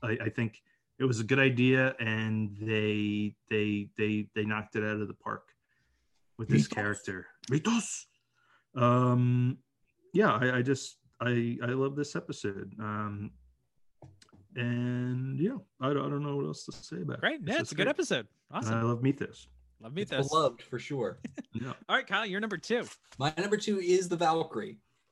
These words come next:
Speaker 1: Oh,
Speaker 3: Okay.
Speaker 1: let's talk about it.
Speaker 3: Yeah.
Speaker 2: Yeah, I mean, I think this is, like, one of those apex Highlander episodes.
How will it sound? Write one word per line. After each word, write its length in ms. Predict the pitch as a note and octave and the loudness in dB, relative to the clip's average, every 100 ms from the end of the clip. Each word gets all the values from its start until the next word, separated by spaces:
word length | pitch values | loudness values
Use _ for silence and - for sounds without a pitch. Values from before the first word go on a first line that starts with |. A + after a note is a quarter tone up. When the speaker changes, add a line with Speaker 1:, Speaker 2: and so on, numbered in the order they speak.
| _ C#3+ | _ 4
Speaker 1:
Oh, 380 | F3+ C#3+ C3 | 8 10 8
Speaker 3:
Okay. 400 | C3 C3 - A#2 - _ _ A2 | 8 6 4 -2 -8 _ _ -2
Speaker 1:
let's 260 | C#3+ - | -2 -2
talk 340 | - C#3 D#3+ - | -6 -4 -2 -2
about 360 | F#2+ F#2 E2+ | -2 -4 -10
it. 100 | - - - - | -14 -20 -20 -10
Speaker 3:
Yeah. 200 | F3+ A3 | -8 0
Speaker 2:
Yeah, 200 | D#3 C#3 - | 2 2 2
I 80 | B2+ | 0
mean, 200 | C#3 C3+ - | 0 -2 -2
I 120 | C#3+ | 0
think 240 | F3+ E3+ | 0 0
this 180 | F3 - | 0 2
is, 240 | E3 C#3 | 0 0
like, 160 | C#3+ A2+ A2+ - | 0 -2 -4 -10
one 440 | B2 B2+ B2+ D#3 E3+ | -6 -2 2 4 4
of 160 | D#3 | 6
those 300 | D3+ C#3+ C3+ - | 8 8 6 0
apex 500 | C#3 C#3 D#3 C3 - | -2 0 0 0 0
Highlander 560 | C3 B2 B2 A#2 A2+ | 0 0 0 0 -2
episodes. 1040 | G#2+ G#2+ A2+ - A2+ G#2+ G#2 G2+ G#2 - | -2 -4 -4 -2 -2 0 -2 -4 -8 -10